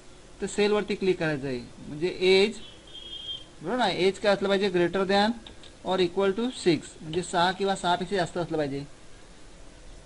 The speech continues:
आता कॉमा दिला की आपण लॉजिकल टू मध्ये येणार, म्हणजे दुसरी कंडिशन. देतोय तुम्ही कॉमा. आता कुठे जायचं आपल्याला? लॉजिकल टू मध्ये जायचं आहे.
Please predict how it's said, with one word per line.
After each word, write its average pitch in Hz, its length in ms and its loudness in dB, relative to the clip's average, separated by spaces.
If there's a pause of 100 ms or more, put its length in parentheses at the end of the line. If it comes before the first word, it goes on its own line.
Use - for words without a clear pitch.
(100)
आता 170 180 -4
कॉमा 190 340 2
दिला 214 180 4
की 214 80 0
आपण 214 300 2
लॉजिकल 208 400 0
टू 220 140 -2
मध्ये 208 180 2
येणार, 185 240 2
म्हणजे 185 180 -2
दुसरी 196 260 0
कंडिशन. 180 440 0 (1600)
देतोय 156 220 -2
तुम्ही 226 160 -2
कॉमा. 190 240 4
आता - 1040 -10
कुठे 196 200 -2
जायचं 208 160 0
आपल्याला? 202 380 2 (880)
लॉजिकल 180 480 0
टू 196 140 4
मध्ये 180 180 2
जायचं 139 260 -2
आहे. 107 100 -8